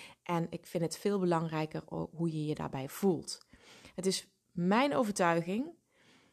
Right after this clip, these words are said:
dat het veel belangrijker is om te kijken naar de kwaliteit van de calorieën. Dus eet verse, onbewerkte producten met eiwitten,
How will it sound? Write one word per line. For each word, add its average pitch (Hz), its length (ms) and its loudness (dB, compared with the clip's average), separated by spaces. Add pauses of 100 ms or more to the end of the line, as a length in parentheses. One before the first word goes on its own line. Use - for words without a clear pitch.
(100)
dat 190 160 -4
het 185 160 -2
veel 311 320 0
belangrijker 226 500 4
is 190 140 0
om 180 100 -2
te - 120 -10
kijken 185 320 0
naar 175 100 0
de 165 80 -4
kwaliteit 175 880 2 (140)
van 156 200 -6
de 151 80 -6
calorieën. 139 560 -10
Dus 170 240 -6
eet 180 360 0 (480)
verse, 240 760 2 (160)
onbewerkte 233 640 4
producten 180 480 -2
met 156 220 -4
eiwitten, 220 680 2